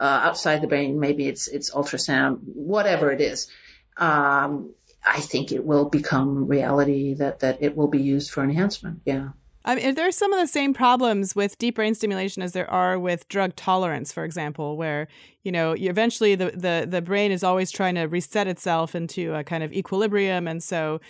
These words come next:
Speaker 2: you know, if you, if you start, you know, take a hit of cocaine, you're gonna have to take more and more to get the same pleasurable feeling. Do we see evidence of that in deep brain stimulation?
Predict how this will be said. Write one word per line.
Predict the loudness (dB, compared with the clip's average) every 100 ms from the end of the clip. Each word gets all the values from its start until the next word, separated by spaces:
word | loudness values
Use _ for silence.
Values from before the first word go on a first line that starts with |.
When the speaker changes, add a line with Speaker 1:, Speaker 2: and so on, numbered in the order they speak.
| -20 _ -8
Speaker 2:
you | -4
know, | -2
if | -2 -2
you, | -2 0 0
if | -4
you | -6
start, | -4 -2 -2 -6 -10
you | -6
know, | -4
take | -4 -4
a |
hit | -2 -2
of | -2
cocaine, | -4 -2 -2 -2
you're | -4
gonna | -4 -4
have | -6
to |
take | -6 -6 -4
more | -2 0
and | 0
more | -2 0 0
to |
get | -2 -6
the | -6
same | -4 -4 -4 -6
pleasurable | -4 -4 -4 -8
feeling. | -4 -2 -2 -4 -6 -10 -18 -20 -2
Do | 0
we | 2
see | 2 0 2
evidence | 2 0 -2 -2
of | 2
that | 4 4
in | 2
deep | 0 0
brain | 0 0
stimulation? | 0 -2 -2 -4 -6 -8